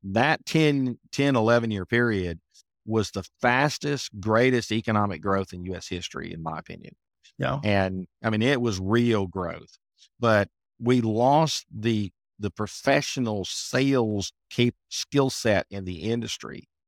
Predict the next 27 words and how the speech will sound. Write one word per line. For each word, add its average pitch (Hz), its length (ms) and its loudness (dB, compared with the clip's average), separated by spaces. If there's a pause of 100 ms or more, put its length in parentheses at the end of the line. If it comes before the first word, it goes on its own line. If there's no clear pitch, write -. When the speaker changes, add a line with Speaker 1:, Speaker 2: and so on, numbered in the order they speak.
(180)
Speaker 1:
that's - 380 -2
required 113 800 2
when 107 260 -4
you 107 100 -4
get 113 300 0
into 107 300 -4
a 92 60 -4
street 113 300 -4
fight 95 220 -2
economy 117 600 -2
where 95 200 -6
I 123 120 2
gotta 123 180 2
go 101 120 -4
punch - 360 -4
my 104 120 -4
competitor 117 600 0
in 92 80 -6
the 87 80 -6
mouth 110 360 0
and 90 100 -14
take 98 180 -8
their - 180 -16
customer 98 400 -6
away 92 280 -4
from 90 240 -12
them. 73 200 -20